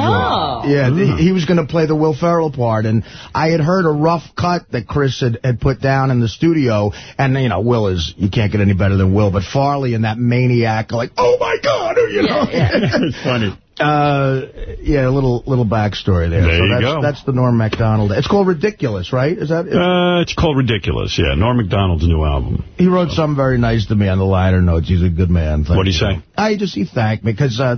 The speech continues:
Speaker 2: you know, obviously you don't get paid hardly any money to do it with him, and, um,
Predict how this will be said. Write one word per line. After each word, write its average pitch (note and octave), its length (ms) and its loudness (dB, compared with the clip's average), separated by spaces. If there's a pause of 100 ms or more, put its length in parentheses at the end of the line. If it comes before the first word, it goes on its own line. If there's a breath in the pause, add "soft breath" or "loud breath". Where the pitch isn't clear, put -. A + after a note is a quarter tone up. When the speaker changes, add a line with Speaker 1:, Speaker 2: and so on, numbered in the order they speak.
Speaker 2:
you D3+ 120 -2
know, G#2+ 60 -2
obviously G#2 440 -2
you F#2 120 2
don't G2 140 4
get F#2 140 0
paid F2+ 180 2
hardly F2+ 280 2
any D#2+ 100 0
money F2 320 4
to D2 100 -2
do E2+ 260 2
it D#2 180 -2
with D#2+ 180 -2
him, D#2 200 0
and, D#2 220 2
um, D#2 320 4